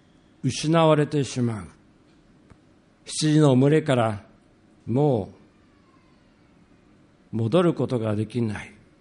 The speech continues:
いなくなってしまった羊。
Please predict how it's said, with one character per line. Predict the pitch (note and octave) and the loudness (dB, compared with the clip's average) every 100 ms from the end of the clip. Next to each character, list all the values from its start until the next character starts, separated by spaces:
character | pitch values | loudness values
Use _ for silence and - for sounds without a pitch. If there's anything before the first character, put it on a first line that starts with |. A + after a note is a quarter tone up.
| _ _ _ | _ _ _
い | C3 | 0
な | C#3 F3 | 2 2
く | F3 | 0
な | E3 | -2
っ | D#3+ | -2
て | - B2 | -6 -10
し | - | -6
ま | G#2 G2+ | -6 -8
っ | - - | -12 -14
た | - | -14
羊。 | - - G#2+ - - | -10 -6 -6 -8 -16